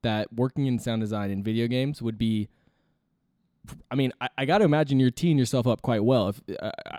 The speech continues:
when this audiobook comes out, I imagine it will be successful. Um,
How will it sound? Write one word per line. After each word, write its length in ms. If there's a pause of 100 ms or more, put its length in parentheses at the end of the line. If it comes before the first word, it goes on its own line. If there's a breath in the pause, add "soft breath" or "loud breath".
(120)
when 300
this 160
audiobook 420
comes 240
out, 380
I 160
imagine 420
it 80
will 140
be 120
successful. 680 (360 soft breath)
Um, 580